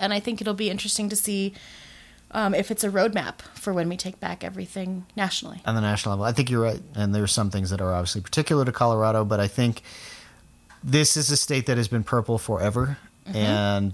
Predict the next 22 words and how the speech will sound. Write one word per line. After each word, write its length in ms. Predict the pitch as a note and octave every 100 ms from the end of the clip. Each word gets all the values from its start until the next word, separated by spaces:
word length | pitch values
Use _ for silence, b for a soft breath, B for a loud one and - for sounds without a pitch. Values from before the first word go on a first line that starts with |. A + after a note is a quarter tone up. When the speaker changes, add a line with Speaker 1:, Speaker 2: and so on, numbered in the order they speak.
| -
Speaker 2:
this 200 | A2+ -
is 120 | A2
the 100 | -
first 300 | G2 A2+ G2
time 260 | - G#2+ G2
in 80 | G2
I 160 | F2+
don't 140 | G2+ G2+
know 100 | G2
how 160 | G#2
long 360 | G2+ G2 F#2+ F#2+
that 140 | F#2
the 60 | F#2
Democrats 460 | F#2 F#2 - F2+ -
have 120 | F2
controlled 440 | F#2 - F#2+ F#2
all 340 | - G2 G2+ G2
three 300 | - G2 F#2+
houses. 680 | G2 F#2+ F2 F2+ F2 - B B -
Speaker 1:
We 140 | A#3
are 80 | D#3+
bright, 400 | D#3 F#3+ C4